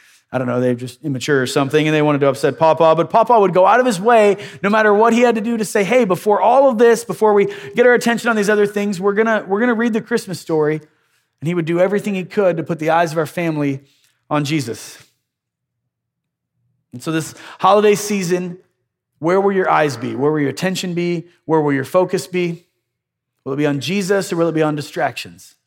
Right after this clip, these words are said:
And who do you serve? Who's going to be your focus? Who's going to get the glory as you live your life and as you interact with people and as you interact with your family and your friends?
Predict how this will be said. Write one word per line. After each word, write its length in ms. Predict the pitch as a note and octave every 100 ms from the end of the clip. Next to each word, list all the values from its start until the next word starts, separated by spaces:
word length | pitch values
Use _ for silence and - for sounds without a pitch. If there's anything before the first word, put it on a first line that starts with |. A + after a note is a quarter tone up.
| _ _ _ _ _ _ _ _ _ _ _ _ _ _
And 160 | C3 C3+
who 220 | F#3 G3
do 100 | F3+
you 280 | F3+ F3+ - - _
serve? 540 | - F3 B2+ G2+ - _ _ _ _ _ _ _ _ _ _ _ -
Who's 220 | F#3+ D3
going 280 | F#3 F3 E3
to 320 | - E3 D3+ - -
be 300 | F3+ F3 C#3 -
your 360 | D3+ D#3 D3 - -
focus? 640 | - G#3 G3+ G3+ G3 F#3
Who's 220 | G#3 G3 D#3
going 260 | G3 F#3
to 120 | F3+
get 220 | F3 D#3+ D#3
the 80 |
glory 720 | C#3+ D3+ F3 F3+ E3 D#3 D3 - _ _ D3
as 180 | C#3
you 80 | E3
live 180 | E3+ D#3
your 120 | D#3
life 320 | D3+ D3 D3
and 80 | D3
as 100 | C#3+
you 80 | C#3+
interact 440 | D3+ D3+ D3 C#3+
with 160 | D3+ -
people 420 | F3 F3 E3 D#3
and 80 | D3
as 140 | C#3 C3+
you 80 |
interact 340 | C#3+ D3 C#3+ C#3
with 80 | C#3
your 120 | C3
family 680 | - E3 E3 D#3+ D#3 D#3 D3
and 80 |
your 120 | C3+ A#2+
friends? 580 | - D#3+ D3+ D3 -